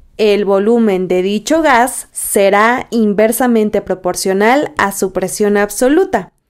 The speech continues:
es decir, que si aumenta la presión, el volumen disminuye, y si la presión baja, el volumen aumenta.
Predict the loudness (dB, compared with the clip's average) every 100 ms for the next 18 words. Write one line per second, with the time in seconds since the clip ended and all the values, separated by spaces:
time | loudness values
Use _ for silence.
0 | _ -2 0 0 0 2 0 -2 -10 -4
1 | 0 2 0 -8 -4 0 2 2 0 0
2 | 2 2 2 0 -2 0 0 0 0 -4
3 | -4 -2 0 0 0 0 -2 -2 -2 0
4 | 0 2 2 2 -2 -8 -6 -4 -2 0
5 | 0 0 -4 -2 0 2 2 2 0 0
6 | -2 -2 -2 0 0 2 2 0 -2 -4
7 | -2 -2 0 0 0 -2 -8 -14 -16 -20